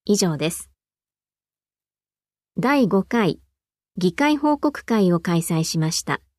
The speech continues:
区民と議会の交流会議。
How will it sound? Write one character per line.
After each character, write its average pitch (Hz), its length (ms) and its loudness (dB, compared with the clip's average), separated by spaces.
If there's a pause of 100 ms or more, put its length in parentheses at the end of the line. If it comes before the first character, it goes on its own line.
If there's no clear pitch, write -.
(680)
区 285 160 4
民 247 240 4
と 156 160 -2
議 214 180 0
会 196 260 0
の 139 220 -4
交 196 240 4
流 190 180 4
会 165 300 -2
議。 - 220 -10